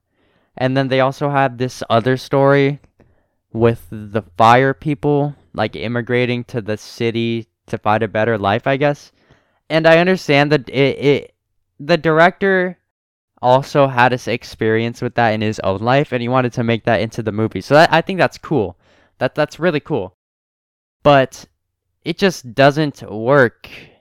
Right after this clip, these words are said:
because it's been done so many times. At least the love story, for example, like, it, it's just your typical,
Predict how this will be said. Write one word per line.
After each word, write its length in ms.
because 640
it's 260
been 320
done 580
so 360
many 240
times. 720
At 180
least 300
the 100
love 300
story, 560
for 80
example, 300
like, 300
it, 160
it's 180
just 200
your 80
typical, 760